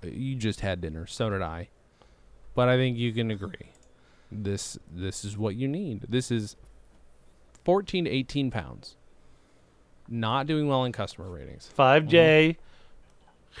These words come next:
Speaker 2: Come on. Iberico de Belota. Whole bone
Speaker 1: Mm-hmm.
Speaker 2: and ham.
Speaker 1: For only eight hundred sixty-four pounds.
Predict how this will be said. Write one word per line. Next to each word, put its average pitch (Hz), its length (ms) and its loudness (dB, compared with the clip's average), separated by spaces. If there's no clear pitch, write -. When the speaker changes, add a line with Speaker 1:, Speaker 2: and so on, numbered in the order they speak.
Speaker 2:
Come 165 200 10
on. 151 360 6
Iberico 175 640 6
de 156 140 4
Belota. 143 760 6
Whole 143 180 6
bone 127 200 2
Speaker 1:
Mm-hmm. 131 100 2
Speaker 2:
and 220 160 2
ham. 95 140 -12
Speaker 1:
For - 220 0
only 139 320 0
eight 240 280 -2
hundred 127 360 -4
sixty-four 123 720 -2
pounds. 64 560 -12